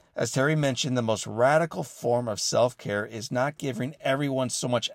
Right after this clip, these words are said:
access to your amazing, one-of-a-kind, miraculous gift of a life.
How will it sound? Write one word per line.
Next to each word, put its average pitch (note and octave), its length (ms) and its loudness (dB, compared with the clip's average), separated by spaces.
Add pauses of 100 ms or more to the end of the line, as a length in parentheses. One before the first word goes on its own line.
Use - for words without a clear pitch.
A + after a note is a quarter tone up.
access C#3 600 -2
to - 160 -8
your A2+ 240 -4
amazing, D3 720 -2 (340)
one-of-a-kind, A2+ 1000 2 (200)
miraculous G#2+ 1000 -2 (280)
gift A#2 440 -4 (140)
of F#2+ 160 -2
a F#2 60 -2
life. E2+ 480 -8